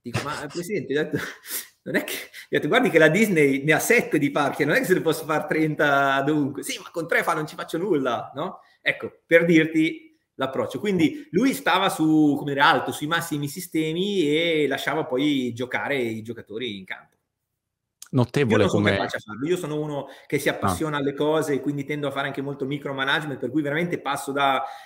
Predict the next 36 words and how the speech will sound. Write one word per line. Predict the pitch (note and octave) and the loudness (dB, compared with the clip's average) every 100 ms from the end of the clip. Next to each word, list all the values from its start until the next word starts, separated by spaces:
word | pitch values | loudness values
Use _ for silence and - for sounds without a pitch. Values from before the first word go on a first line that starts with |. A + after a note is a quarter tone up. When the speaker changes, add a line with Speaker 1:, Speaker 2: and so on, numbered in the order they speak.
| - | -2
Speaker 1:
dai | D3+ D#3 | 4 4
consigli | D3+ D3 F3+ E3+ | 4 0 0 0
di | E3+ | 0
amministrazione | E3+ E3+ E3+ F3 F3 E3+ | 0 -2 -2 0 0 0
a | |
mettermi | D3+ D3 C#3+ D3 | -2 -4 -4 -4
seduto | C#3+ D3 E3 D3+ | -4 -2 -2 -2
col | D#3 | 0
grafico | D3 D3+ D3 E3 D3 | 2 4 4 2 -4
e | |
cercare | C3 C3 C3+ C3 | -4 -2 -2 -2
di | C3 | -2
aggiustare, | B2+ C3 C#3 C3 | -6 -6 -2 -2
come | C3 C3+ | -2 -4
il | C3 | -2
cartellone | - C#3 - C#3+ C#3 C#3+ | 0 0 0 -2 -2 -2
per | C3 | -2
la | A#2+ | -4
campagna | A#2+ B2 A#2 | -6 -8 -10
pubblicitaria. | G#2+ G#2+ - G2+ F#2 F#2+ - - | -12 -18 -12 -8 -6 -6 -8 -10
È | - | -4
un | C#3+ | 0
mio | D3 D#3 | 4 4
limite, | D#3+ D#3 D3+ D3+ | 4 2 0 -2
però, | D3 C3+ C#3+ C3 A#2 - - _ _ _ _ | 0 0 2 2 0 -4 -14 _ _ _ _
però | C#3+ | -4
se | D3+ D3+ | -2 -4
ti | A#2 | -4
piace | C3+ C#3 | -4 -2
il | C3 | 0
lavoro | C3+ C3+ | 0 0
che | B2+ | 0
fai | C#3 C#3 | -2 -2
non | A#2+ | -4
puoi | A2+ A2+ G#2 F#2+ | -6 -6 -6 -10
distaccartene. | G2+ F#2+ - F2+ F#2+ F#2 | -14 -16 -14 -14 -14 -18